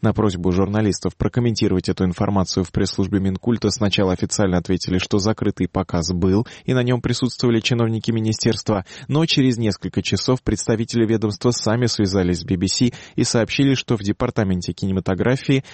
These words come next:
о показе ничего не знают. Новый выпуск журнала «Тайм» выйдет с портретом президента России на обложке.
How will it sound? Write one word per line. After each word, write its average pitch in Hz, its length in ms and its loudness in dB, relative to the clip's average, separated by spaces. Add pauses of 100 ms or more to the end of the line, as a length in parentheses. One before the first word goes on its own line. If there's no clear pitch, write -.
(120)
о - 80 -4
показе 104 540 -2
ничего 107 560 0
не 87 140 2
знают. 85 520 0 (1900)
Новый 139 300 4
выпуск 107 440 0
журнала 101 520 2
«Тайм» 120 400 0
выйдет 120 300 0
с - 80 -12
портретом 101 600 0
президента 95 640 0
России 92 380 0
на 98 160 2
обложке. 104 520 0